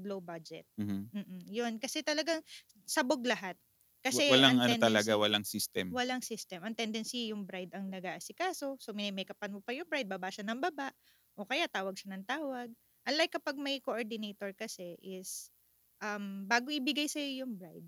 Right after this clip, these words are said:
Speaker 1: nakapag-endorse na siya sa mga coordinators.
Speaker 2: Mm.
Speaker 1: Mm-mm. Yun, yun yung number one na nagiging problem. So, num-, very vital din po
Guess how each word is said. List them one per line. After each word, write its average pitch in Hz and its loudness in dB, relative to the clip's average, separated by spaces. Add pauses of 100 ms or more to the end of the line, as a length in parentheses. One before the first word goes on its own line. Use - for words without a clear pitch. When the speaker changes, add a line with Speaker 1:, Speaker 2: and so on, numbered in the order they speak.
Speaker 1:
nakapag-endorse 208 -4
na 202 -6
siya 190 -10
sa 190 -12
mga 180 -12
coordinators. 165 -14
Speaker 2:
Mm. 101 -6
Speaker 1:
Mm-mm. 104 -10 (180)
Yun, 285 2
yun 370 4
yung 381 -2
number 262 2
one 180 -4 (440)
na 226 -2
nagiging 202 -2
problem. - -16
So, 269 4 (120)
num-, 269 -2
very 254 8
vital 208 4
din 185 -6
po 202 -4